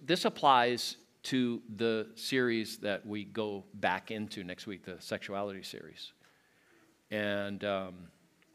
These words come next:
and so I, you know, next week, just a reminder in that series, we say middle school and up, and, uh, we don't have that warning out there today, so I'm gonna be careful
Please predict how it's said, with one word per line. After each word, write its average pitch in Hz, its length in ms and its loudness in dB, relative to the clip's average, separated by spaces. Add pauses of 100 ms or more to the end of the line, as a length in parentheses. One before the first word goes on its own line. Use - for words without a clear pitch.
(760)
and 107 280 2
so 107 360 0
I, 120 140 4 (520)
you 110 60 -4
know, 101 140 -4 (220)
next 120 400 0
week, 117 440 2
just - 340 -8
a 107 100 -2
reminder 107 580 2
in 101 100 -4
that 98 180 -2
series, 104 500 -2
we 98 180 -6
say 98 300 -4
middle 110 260 -4
school 104 400 -4
and 95 140 -6
up, 101 420 -6
and, 101 220 -14 (240)
uh, 95 60 -14 (340)
we 101 80 -8
don't 104 220 -2
have 101 200 -4
that 101 180 -4
warning 101 380 -6 (340)
out 98 180 2
there 90 200 -2
today, 92 600 0 (540)
so - 180 -6
I'm 95 80 -2
gonna 98 100 -6
be 95 120 -8
careful 101 520 -2